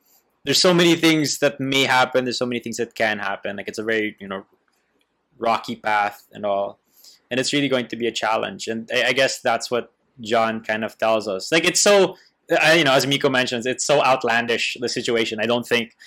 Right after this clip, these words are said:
any of us are, you know, hitman. May-, maybe if you're a hitman listening to this, like, leave a comment down below. <laughs> I'm just kidding. Um, but, <laughs> but, <laughs> but yeah,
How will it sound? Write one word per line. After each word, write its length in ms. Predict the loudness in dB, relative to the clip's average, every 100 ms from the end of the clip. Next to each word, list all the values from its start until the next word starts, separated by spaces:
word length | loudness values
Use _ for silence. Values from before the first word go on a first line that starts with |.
| -16 -2
any 140 | 2
of 100 | 2 2
us 160 | 2
are, 100 | 0
you 140 | 0 -4
know, 160 | -6 -8 -20 _ _ -4
hitman. 380 | -4 0 0 2
May-, 180 | 2 4
maybe 220 | 4 4
if 100 | 4
you're 120 | 4
a 40 | 4
hitman 360 | 4 2 2 4
listening 360 | 2 2 0
to 100 | 0
this, 220 | -2 -2
like, 140 | -4 -2
leave 80 | -2
a 60 | 2
comment 280 | 2 2
down 160 | 0 -2
below. 200 | -4 -4 2
<laughs> 40 |
I'm 120 | 2
just 180 | 2 0
kidding. 160 | -2 -4 -4 0
Um, 80 | 2 2 2 2
but, 180 | 2 2 2 2 4 4 6 4 2 -2 -6 0 4 4 4
<laughs> 0 |
but, 300 | 4 2 -2 -12 -14 -14 -10
<laughs> 1200 | -2 2 4 6 4 4 -2 _ -8 -2 -2 -2 2
but 200 | 4 6
yeah, 180 | 6